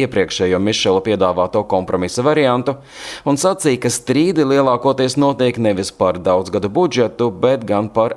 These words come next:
ekonomikas atlapšanas plāna niansēm. Visticamāk, ka grantu apjoms no sākotnēji piedāvātajiem piecsimt miljārdiem eiro saruks līdz četrsimt piecdesmit vai pat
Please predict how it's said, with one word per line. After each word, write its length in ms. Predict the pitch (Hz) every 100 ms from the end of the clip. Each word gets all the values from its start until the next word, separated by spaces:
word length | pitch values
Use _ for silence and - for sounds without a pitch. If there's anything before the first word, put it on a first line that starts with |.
| 110
ekonomikas 640 | 107 104 98 101 - 131 104
atlapšanas 560 | 104 92 85 95 92
plāna 400 | - 98 90 95
niansēm. 640 | 113 117 87 87 110 82 73 _ _ - - - -
Visticamāk, 720 | - 95 - 165 123 104 90 -
ka 80 | 92 92
grantu 460 | 98 107 135 131 98
apjoms 460 | 120 101 87 87 87
no 60 |
sākotnēji 640 | 87 104 98 101 95 101 95
piedāvātajiem 760 | 117 101 98 98 98 101 95 98 -
piecsimt 460 | 127 147 - 123 110
miljārdiem 560 | 117 113 107 98 107 107
eiro 300 | 110 113 110 - - -
saruks 560 | - - 156 156 - -
līdz 380 | 139 151 - 127
četrsimt 400 | - 117 - 143
piecdesmit 640 | 127 107 90 - 101 90
vai 140 | 95 101
pat 320 | - 98 -